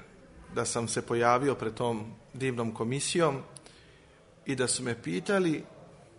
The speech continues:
tako divna pitanja. Recimo, sećam se čak i pitanja, prvo pitanje je bilo o đakonu Ovakumu, koji je postradao upravo tamo u centru Bre-, Beograda.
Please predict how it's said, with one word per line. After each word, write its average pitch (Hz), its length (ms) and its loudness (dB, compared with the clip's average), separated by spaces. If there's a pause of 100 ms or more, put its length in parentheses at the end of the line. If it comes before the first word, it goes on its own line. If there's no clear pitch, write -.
(280)
tako 220 260 0
divna 139 440 0
pitanja. 131 500 -2
Recimo, 123 340 0
sećam 139 320 0
se - 120 -4
čak - 220 -4
i 127 60 -4
pitanja, 147 560 0 (680)
prvo 151 240 2
pitanje 143 440 -2
je 127 40 0
bilo 135 260 -2
o 120 40 0
đakonu 120 460 -4
Ovakumu, 104 540 -4 (500)
koji 135 180 0
je 123 60 0
postradao 139 920 2 (380)
upravo 147 400 2
tamo 147 320 0
u 131 40 0
centru 143 420 -2
Bre-, 120 280 0
Beograda. 131 560 4